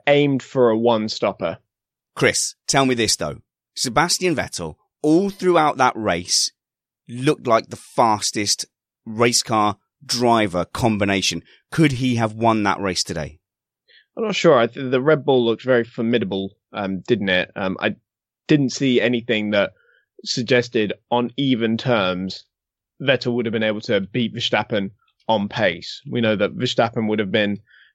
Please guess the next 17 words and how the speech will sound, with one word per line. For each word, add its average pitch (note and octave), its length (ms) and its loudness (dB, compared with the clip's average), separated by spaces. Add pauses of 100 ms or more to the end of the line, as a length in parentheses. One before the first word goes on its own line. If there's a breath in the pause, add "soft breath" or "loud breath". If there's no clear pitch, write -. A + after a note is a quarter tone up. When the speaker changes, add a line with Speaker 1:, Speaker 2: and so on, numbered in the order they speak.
Speaker 1:
you A#2 240 -2
know, G2 120 -2
not C3 340 0
pushing A#2+ 440 0
when A2 140 2
he's G#2+ 140 -2
got A2+ 180 2
a G#2+ 240 2 (280)
twelve A#2 320 2
second A2 400 -2
lead A2 240 2
over G#2+ 180 0
the G#2 80 -6
rest A2 220 -4
of A2 60 -6
the G2+ 60 -10
field. G#2 420 0